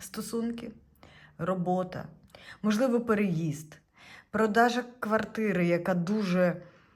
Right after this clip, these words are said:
дорога серцю, але ви відчуваєте, що вона якби закінчилась в вашому житті. Я нещодавно розмовляла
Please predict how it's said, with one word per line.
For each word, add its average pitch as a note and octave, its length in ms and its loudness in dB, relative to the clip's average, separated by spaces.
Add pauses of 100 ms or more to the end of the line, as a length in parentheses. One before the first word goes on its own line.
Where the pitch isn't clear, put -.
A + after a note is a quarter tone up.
(380)
дорога E3 560 4
серцю, A3+ 880 -4
але G3 1000 -2
ви F#3+ 160 0
відчуваєте, F#3 800 -4
що D#3+ 580 -10 (1200)
вона F#3+ 240 0
якби E3+ 300 -2
закінчилась E3 680 -6
в - 20 -14
вашому D3 340 -10
житті. D3+ 220 -10
Я D#3+ 100 -4
нещодавно F3 600 -2
розмовляла D#3 680 -2